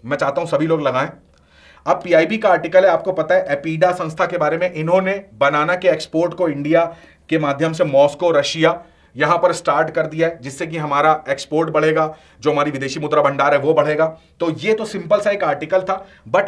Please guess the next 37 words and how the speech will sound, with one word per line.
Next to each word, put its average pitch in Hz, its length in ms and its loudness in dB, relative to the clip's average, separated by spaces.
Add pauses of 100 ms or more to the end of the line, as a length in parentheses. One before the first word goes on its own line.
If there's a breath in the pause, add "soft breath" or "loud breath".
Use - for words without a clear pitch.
इससे 170 240 -4
हमारे 170 300 -2
लिए 190 100 -2
जो 185 120 -2
बनाना, 147 380 0
जो 160 120 -6
केला 143 260 -2
फसल 156 280 -2
है 151 60 -2
वो 160 120 0
इंपॉर्टेंट 151 400 -2
होती 156 220 -4
है। 180 140 -2 (320 loud breath)
तो 165 80 2
पनामा 165 440 0
विल्ट 190 260 -4
रोग 180 200 -2
जो 185 100 -4
है, 196 260 -2
अभी 143 160 -4
तक 180 120 0
आपको 165 220 -2
अंदाजा 160 360 0
हो 170 160 -2
गया 165 140 2
होगा 170 260 2 (200 loud breath)
ये 160 100 -4
किसका 170 320 -4
रोग 170 200 -2
होता 156 220 -2
है, 160 220 -2
ये 165 60 0
होता 151 240 -4
है 190 80 2
केले 131 340 -4
का 113 120 -6
रोग, 98 260 -8